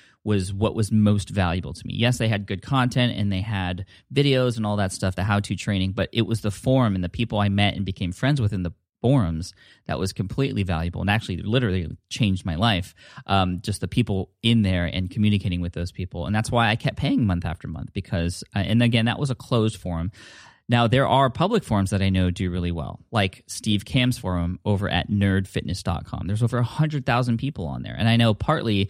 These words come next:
the reason for that is because that is public. There's so many members there because people talk about it, people share those articles, people, you know, link to them.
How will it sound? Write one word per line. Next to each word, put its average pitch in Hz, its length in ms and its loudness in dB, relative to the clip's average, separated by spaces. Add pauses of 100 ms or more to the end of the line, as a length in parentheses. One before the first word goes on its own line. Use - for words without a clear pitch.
(200)
the - 100 -6
reason 98 220 2
for - 80 -10
that 92 160 0
is 101 80 -4
because 101 320 -2 (140)
that - 260 -2
is 143 160 2
public. - 580 -4
There's 87 180 -2
so 98 120 0
many 92 180 2
members 95 360 2
there 90 100 0
because 87 540 -2 (260)
people - 180 -6
talk 127 260 2
about 127 180 2
it, 107 80 -2
people 87 220 -8
share 117 300 0
those 113 160 2
articles, 107 400 0
people, 90 300 -8 (640)
you 113 100 -4
know, 87 180 -6
link 107 320 0
to 135 120 0
them. 113 300 2